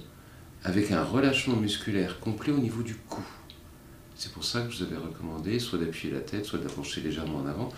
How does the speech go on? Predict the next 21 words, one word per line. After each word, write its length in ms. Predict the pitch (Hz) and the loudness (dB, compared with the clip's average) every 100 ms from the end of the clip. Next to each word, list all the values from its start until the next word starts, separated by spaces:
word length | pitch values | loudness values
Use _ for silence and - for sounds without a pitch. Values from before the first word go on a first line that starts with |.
| - - - | -12 -14 -8
parce 100 | 76 | -4
que 80 | - | -2
pencher 400 | - 95 - 80 | 2 2 4 6
légèrement 460 | 92 107 101 92 | 6 6 6 6
en 80 | 78 | 4
avant, 340 | 76 80 120 - - - - - - | 2 4 4 2 -8 -8 -8 -8 -4
ce 240 | - - 92 | 6 8 12
n'est 260 | 92 87 | 12 10
absolument 400 | 87 - 98 90 | 6 4 6 6
pas 280 | 85 - - - - - - | 4 0 -2 -4 -14 -16 -6
un, 100 | 87 82 80 78 76 - - - - | -4 -2 -4 -6 -4 -4 -4 -8 -8
un 80 | 80 | -8
problème, 460 | 76 - 71 90 139 | -6 -2 4 6 8
il 100 | 107 | 10
y 40 | |
a 60 | 85 | 10
un 80 | 87 | 10
équilibre 400 | - - 101 - | 10 6 2 2
qui 100 | - | -4
se 120 | - | -4
trouve. 120 | - | -6